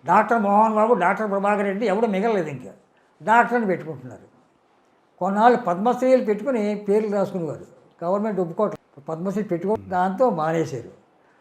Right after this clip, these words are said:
రామారావు గారికి, నాగేశ్వరరావు గారికి పద్మశ్రీ ఒకేసారి, ఒకే రోజు, ఒకే గంటలో ఇచ్చారు. అప్పుడు టీవీలు లేవు, రేడియోల్లో,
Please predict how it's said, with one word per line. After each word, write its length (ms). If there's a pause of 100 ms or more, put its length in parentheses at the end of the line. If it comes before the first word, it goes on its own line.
(220)
రామారావు 600
గారికి, 680 (680)
నాగేశ్వరరావు 520
గారికి 240
పద్మశ్రీ 600
ఒకేసారి, 640
ఒకే 340
రోజు, 240
ఒకే 300
గంటలో 300
ఇచ్చారు. 340 (1000)
అప్పుడు 240
టీవీలు 480
లేవు, 320 (1080)
రేడియోల్లో, 840